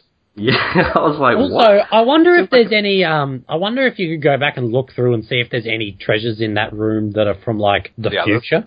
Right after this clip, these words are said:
Speaker 2: from where they were, like
Speaker 1: The future?
Speaker 2: No, no, no, no, like, like, surely there was a year when that spacecraft landed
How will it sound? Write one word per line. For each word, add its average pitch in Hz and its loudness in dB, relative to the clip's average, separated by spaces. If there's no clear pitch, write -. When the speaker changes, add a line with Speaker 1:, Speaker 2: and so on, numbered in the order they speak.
Speaker 2:
from 123 2
where 120 2
they 120 2
were, 110 2
like 104 -2
Speaker 1:
The 101 -12
future? - -14
Speaker 2:
No, 196 0
no, 185 2
no, 180 2
no, 165 4
like, 135 2
like, 160 0
surely 262 4
there 165 4
was 156 4
a 131 0
year 120 -4
when 131 -2
that 139 0
spacecraft 117 -4
landed 104 -6